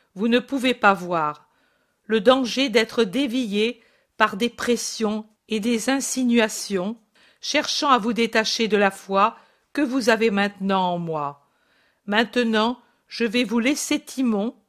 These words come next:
pour quelque temps, et avec les autres, il vous expliquera les paroles du livre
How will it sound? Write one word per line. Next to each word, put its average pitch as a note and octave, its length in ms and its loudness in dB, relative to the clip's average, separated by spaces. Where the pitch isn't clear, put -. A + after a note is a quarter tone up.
pour - 240 -10
quelque C#4 300 -4
temps, F3 400 -4
et G3 120 0
avec A3 320 -4
les C#4 260 -4
autres, B3+ 400 -2
il G#3+ 160 -6
vous A3 240 -4
expliquera A#3+ 720 2
les A3 140 2
paroles G#3 480 0
du G3 160 -2
livre G#3+ 440 -4